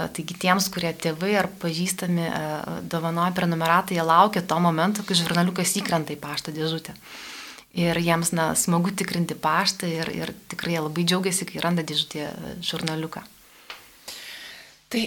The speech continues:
Speaker 2: noriu padėkoti Jums, Ilona ir Agne, už tokius gražius pasidalijimus apie, apie Magnificat maldyną, apie žurnalą vaikams. O klausytojams taip pat norėčiau pasakyti, na,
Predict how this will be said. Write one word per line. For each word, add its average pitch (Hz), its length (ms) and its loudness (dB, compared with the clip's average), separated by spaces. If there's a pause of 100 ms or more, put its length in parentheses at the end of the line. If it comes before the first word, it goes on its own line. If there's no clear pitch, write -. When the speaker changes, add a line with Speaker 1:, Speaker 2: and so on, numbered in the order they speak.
(180)
Speaker 2:
noriu 220 320 8
padėkoti 208 640 4
Jums, 185 320 4
Ilona 185 320 4
ir 185 160 2
Agne, 196 320 2
už - 480 -2
tokius 190 400 -2
gražius 190 400 0
pasidalijimus 185 1120 4
apie, 175 480 -4
apie 156 320 -6
Magnificat 147 560 -4
maldyną, 165 560 -2
apie 160 400 -8
žurnalą 156 480 -6
vaikams. 185 540 0 (1160)
O 185 120 4 (100)
klausytojams 185 960 2 (1300)
taip 214 100 -2
pat 233 160 2
norėčiau 220 340 4
pasakyti, 226 760 2 (260)
na, 196 320 -4